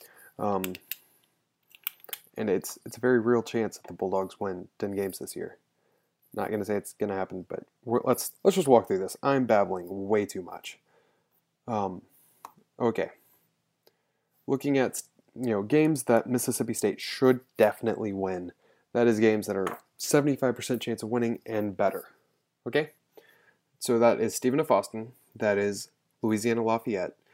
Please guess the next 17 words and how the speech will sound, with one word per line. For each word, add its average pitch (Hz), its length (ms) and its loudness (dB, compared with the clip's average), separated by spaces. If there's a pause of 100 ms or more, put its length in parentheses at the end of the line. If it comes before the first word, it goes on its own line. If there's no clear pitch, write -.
(380)
That 110 180 0
is 98 220 -2 (100)
at 127 240 -2
Kentucky. 110 580 -10 (920)
That 104 420 -2
is, 98 1160 0
keep 95 440 -12 (160)
going, - 340 -12
keep - 200 -12
going. 92 260 -14
There 110 100 -2
we 120 80 -2
go. 95 220 -4
Scroll - 260 -8
down. 104 240 -6 (380)
Louisiana 131 340 4
Tech. - 360 0